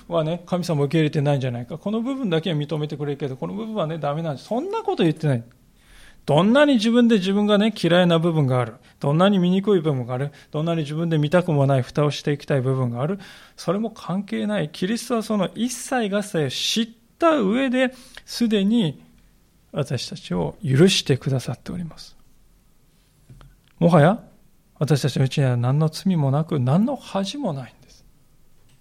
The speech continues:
もうお分かりだと思いますけれども、キリストの血というものはこのような力を持っております。だ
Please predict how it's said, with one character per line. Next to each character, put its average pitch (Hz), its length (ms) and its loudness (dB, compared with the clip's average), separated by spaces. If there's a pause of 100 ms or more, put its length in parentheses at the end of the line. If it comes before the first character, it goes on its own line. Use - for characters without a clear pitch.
(1600)
も 147 120 2
う - 20 6
お 156 60 6
分 160 80 0
か 196 80 6
り 185 80 6
だ 196 100 6
と 196 60 -2
思 156 140 4
い - 20 6
ま 170 140 4
す - 100 -10
け 151 80 2
れ 135 60 2
ど 127 60 -4
も、 127 120 -4
キ - 180 -10
リ 247 100 -2
ス - 120 -10
ト 294 60 -8
の 294 120 -6
血 - 180 -6
と 233 100 -4
い - 20 -4
う 214 40 -4
も 202 100 -2
の 185 60 0
は - 160 -4
こ - 200 -8
の 226 120 -2
よ 370 140 -4
う 381 40 -4
な 320 120 4
力 220 380 4
を 160 60 8
持 135 100 6
っ 127 40 0
て - 140 -8
お 117 40 -4
り 110 60 -6
ま 107 120 -12
す。 - 120 -20 (560)
だ 202 380 -4